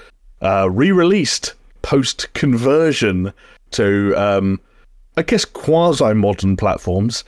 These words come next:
in the form of the PlayStation four and the Nintendo Switch. Um, I technically played the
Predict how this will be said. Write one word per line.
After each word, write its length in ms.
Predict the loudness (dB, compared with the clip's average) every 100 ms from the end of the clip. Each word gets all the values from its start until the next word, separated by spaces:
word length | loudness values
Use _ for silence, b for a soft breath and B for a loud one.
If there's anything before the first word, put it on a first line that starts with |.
| B B
in 180 | 0 2
the 60 |
form 440 | 2 2 2 2 -2 b b -2
of 220 | 0 0
the 160 | -2 0
PlayStation 600 | 0 0 0 0 -2 -2
four 400 | 0 2 0 -2 B B
and 140 | -2 0
the 60 |
Nintendo 360 | 0 0 0 -2
Switch. 440 | 0 -2 -2 -8 b b _ -2
Um, 240 | 0 0
I 120 | -2
technically 460 | -2 -2 -2 -2 -2
played 400 | -2 0 0 0
the 380 | 0 0 0